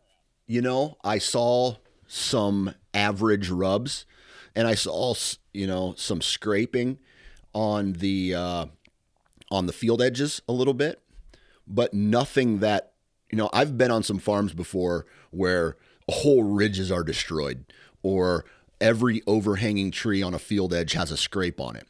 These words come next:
I've, I've seen that, and this did not have it. And if it wasn't for trail cameras,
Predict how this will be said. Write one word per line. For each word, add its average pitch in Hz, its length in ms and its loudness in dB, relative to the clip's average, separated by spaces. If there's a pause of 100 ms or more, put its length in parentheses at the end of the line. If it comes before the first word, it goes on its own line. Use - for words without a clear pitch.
(140)
I've, 90 200 -2
I've 90 140 -4
seen 113 320 0
that, 76 200 -6 (180)
and 85 160 -6
this 82 420 -2
did 90 260 -4
not 92 340 -2
have 92 320 -2
it. 65 160 -10 (420)
And 95 280 -2 (160)
if 110 140 0
it 107 120 -2
wasn't 120 460 0
for 117 360 0
trail 107 340 -2
cameras, 139 600 -4